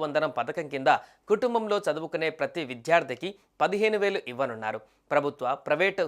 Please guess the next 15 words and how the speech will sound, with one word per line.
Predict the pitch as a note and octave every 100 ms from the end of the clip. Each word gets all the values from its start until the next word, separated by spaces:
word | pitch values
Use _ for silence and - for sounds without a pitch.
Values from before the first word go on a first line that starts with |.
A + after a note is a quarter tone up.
| -
స్కూళ్లలో | - D3+ D3 D3 C#3+
చదివే | C3+ D3 B2+ - _
విద్యార్థులకు | C3+ B2+ F#3 D3+ B2 A#2 F#3 _ _
తల్లికి | F3 A#3 B3 G3+
వందనం | D#3 D3 D#3+ A#2+
వర్తించనుంది. | - C#3+ C3+ A2+ A2 A2+ - _ D3+
ఒకటి | E3+ - G#3
నుండి | E3+ F3+ F3+
పన్నెండవ | D3+ E3+ D#3+ D#3
తరగతుల | C#3 C3+ C#3+ B2+
విద్యార్థులకు | A#2+ E3 F3 A#3+ A#3 D3+ - _ -
తల్లికి | F#3 A#3+ A3
వందనం | F#3 E3 E3 D#3
స్కీమ్ | - D3+ D#3+ B2+
వర్తించనుంది. | B2+ D3+ C#3+ B2+ A2+ A2+